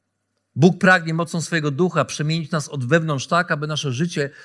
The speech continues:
smakowało jak jeden owoc, jak jeden wieloowocowy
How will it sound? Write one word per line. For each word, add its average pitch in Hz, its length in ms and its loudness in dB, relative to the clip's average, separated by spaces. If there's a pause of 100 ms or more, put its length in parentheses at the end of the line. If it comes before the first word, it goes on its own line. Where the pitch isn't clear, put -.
(120)
smakowało 165 600 2
jak 156 300 2
jeden 180 480 2 (120)
owoc, 135 480 0
jak 139 260 -4
jeden 180 420 -2 (360)
wieloowocowy 160 1300 2